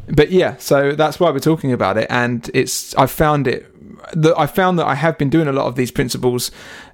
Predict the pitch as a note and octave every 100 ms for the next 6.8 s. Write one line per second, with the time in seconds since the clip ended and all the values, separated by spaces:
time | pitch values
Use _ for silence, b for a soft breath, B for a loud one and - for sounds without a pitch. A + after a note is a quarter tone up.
0 | D3 C#3+ D3+ - C#3+ C#3 B2 C#3 - C#3
1 | - C3+ - - D3 - - G#2 - B2
2 | A#2+ C3+ C3+ - A2+ C3+ A#2 - - -
3 | C3 - C#3+ - - B2+ - A#2+ C3+ B2+
4 | B2+ B2+ B2 - D3+ C3 A2+ - - A#2
5 | - B2+ - B2+ B2 A#2+ A#2 B B B
6 | B C3 C3 C#3 - D3+ - A3+